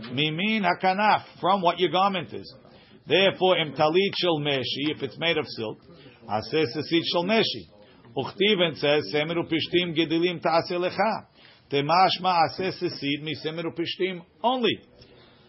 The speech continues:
So therefore we say, "Semer upishtim on everything, hakanaf, each one per its item." V'hatana deber bishma le, le derava. The darish hakanaf min kanaf. I know he doesn't hold of it. The haletana deber Ishmael,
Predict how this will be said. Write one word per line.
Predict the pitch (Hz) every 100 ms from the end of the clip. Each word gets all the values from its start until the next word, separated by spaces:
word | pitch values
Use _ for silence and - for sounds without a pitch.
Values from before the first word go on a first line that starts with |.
| _
So | - 107
therefore | 135 131 170
we | 180
say, | 123 247 254 220 220 -
"Semer | 226 214
upishtim | 190 180 175 202 196 156
on | 139 139
everything, | 190 214 196 220 202 190 -
hakanaf, | 156 175 180 220 226 - - - - - _
each | 202 190 160
one | 190 180
per | 160 165
its | 165 165 127
item." | 123 98 - - - - - _ _
V'hatana | - 98 156 - 143 170 156
deber | 135 123 151 147
bishma | 135 131 139 143
le, | 135 151
le | 143 127
derava. | 123 117 98 104 104 - - - -
The | 127
darish | 123 135 156 185 -
hakanaf | - - 139 143 175 127 147
min | 151 127
kanaf. | 127 110 113 123 - _ -
I | 139
know | 170 240
he | 220
doesn't | 165 139
hold | 131 113
of | 98
it. | 101 -
The | 110
haletana | 131 185 160 - 220 214 143
deber | 131 131 135
Ishmael, | 135 - 135 135